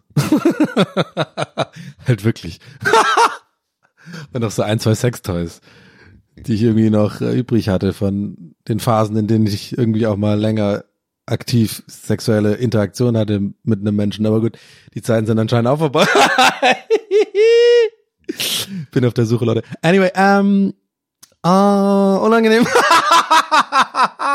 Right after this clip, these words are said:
Well, the weather outside is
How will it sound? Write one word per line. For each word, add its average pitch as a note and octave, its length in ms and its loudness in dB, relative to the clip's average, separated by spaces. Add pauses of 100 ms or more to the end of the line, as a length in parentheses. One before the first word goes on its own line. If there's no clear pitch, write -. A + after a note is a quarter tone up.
(3750)
Well, C4 400 2
the C#4 100 2
weather B3+ 520 4
outside A3+ 480 2
is F#3 380 0